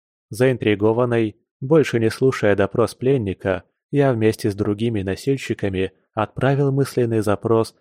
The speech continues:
на последнее системное уведомление и стал читать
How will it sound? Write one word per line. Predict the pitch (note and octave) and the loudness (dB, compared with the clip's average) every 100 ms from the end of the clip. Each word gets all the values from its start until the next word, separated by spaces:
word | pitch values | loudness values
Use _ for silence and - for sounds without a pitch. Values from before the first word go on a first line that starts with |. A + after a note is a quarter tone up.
| - | -6
на | B2 | -4
последнее | A2+ A2+ - A#2+ C3 A#2+ | -2 -2 -2 0 0 0
системное | G2 G#2+ - B2+ A2+ G2 | -2 -4 -2 -4 -2 -2
уведомление | F#2+ G2+ G2+ G#2+ C#3 C3+ B2+ A#2+ - _ _ - | 0 0 0 0 0 0 0 -2 -6 _ _ -2
и | E3 | -2
стал | - D3+ D3+ | 0 2 2
читать | - C3+ - A2+ A#2+ | 2 -2 2 0 0